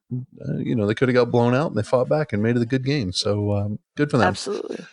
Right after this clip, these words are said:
Speaker 1: The game that we were at was also a good game. Um, it was Oklahoma, Arizona. Um, the previous two times when Oklahoma traveled out to Tucson, Oklahoma just got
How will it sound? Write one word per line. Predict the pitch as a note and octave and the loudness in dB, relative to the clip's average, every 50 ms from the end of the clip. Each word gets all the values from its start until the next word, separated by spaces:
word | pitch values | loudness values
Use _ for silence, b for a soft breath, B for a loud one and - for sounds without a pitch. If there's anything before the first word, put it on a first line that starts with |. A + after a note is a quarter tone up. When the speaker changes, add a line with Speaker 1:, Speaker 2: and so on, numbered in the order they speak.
| B B B B _ - | B B B B _ 0
Speaker 1:
The | B2+ | 2
game | A#2+ C3 C3 C3+ | 4 4 4 4
that | C3 A2+ | 4 6
we | C#3 D#3+ | 6 6
were | F3+ E3 D3 | 6 6 6
at | D#3+ F3+ | 4 4
was | - D#3+ D3 | 4 4 4
also | F#3 G3+ G#3 - - C3+ | 4 4 4 4 2 2
a | A#2+ | 4
good | A#2 A#2+ A2 G#2 | 4 2 2 2
game. | G#2 G2 F2+ F2+ G2+ - _ _ _ _ _ _ _ _ - | 2 0 0 -2 -6 -10 _ _ _ _ _ _ _ _ -6
Um, | - A#2 A#2+ A#2 A2+ A2+ A2 A2 A2 A2+ A2 A2 A2 G#2+ B2+ - | -2 -2 0 0 0 0 0 2 0 0 0 -2 -2 -6 -6 -6
it | - B2+ - - | -6 -6 -4 -2
was | A#2+ A#2 A2 A2 G#2+ - - | 0 2 2 2 2 2 2
Oklahoma, | - D3 - - A#2+ B2 C3 C3 C3 - | 0 0 2 2 2 2 2 2 2 2
Arizona. | - A#2 A#2 A2 G#2+ G2+ A2 C3 D3+ D#3+ E3 E3 E3+ - b b b b b b b b b _ _ _ _ | 2 2 2 2 2 2 2 2 2 2 2 0 -2 -6 b b b b b b b b b _ _ _ _
Um, | - A#2+ A2 A2+ A2 A2 A2 A2 G#2+ G#2+ B2+ | -4 -2 0 2 2 2 2 2 0 -2 -4
the | - - | -6 -6
previous | - - - - G#3 A#3 A3 F3 B2+ A#2 - | -6 -4 -2 0 2 2 2 2 2 2 0
two | - - C#3+ | 0 0 0
times | A#2+ - C3+ A#2+ A#2+ B2 C3 B2+ - | 0 2 2 2 4 4 2 2 2
when | A#2 | 0
Oklahoma | A#2+ B2+ - - A2 B2+ C3+ B2 | 0 2 2 2 2 2 2 0
traveled | A2+ - - C3+ C3+ C3 B2+ B2+ | 0 0 2 2 2 2 2 2
out | A#2+ A#2+ - | 2 0 -2
to | - - | -4 -4
Tucson, | - - C#3 B2 - - C3+ B2 A#2+ A#2+ A#2+ A#2+ A#2 A#2 C3 - - | -2 0 0 0 0 0 2 2 2 2 2 2 0 0 -2 -2 0
Oklahoma | C#3+ D3+ - - A#2 B2 B2+ B2 A#2+ A#2 | 0 0 2 2 2 2 4 4 2 2
just | G#2+ A2 G#2 - | 2 0 0 2
got | - A2 G#2 - | 2 2 2 2